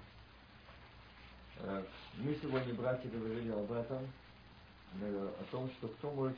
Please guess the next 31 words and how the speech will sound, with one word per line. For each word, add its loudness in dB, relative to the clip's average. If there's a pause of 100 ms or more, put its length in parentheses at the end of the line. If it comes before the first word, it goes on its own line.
видеть -2
Господа. 2 (280)
И -6
брат 2
Ронald 0
подчеркнул -2
о 2 (100)
том, 0 (140)
что 2 (480)
и 4
Господь 6
говорил, 2 (180)
что -2
л-, 0
народ 6
мой 2 (920)
имеет 2
уши, 0
но 0
не -4 (100)
слышит, -4
глаза, 0 (220)
но -2
не 2
видит. 2 (560)
Почему? 4 (680)
Здесь 0
он 6
говорит, 6 (960)
кто 8
поверил 6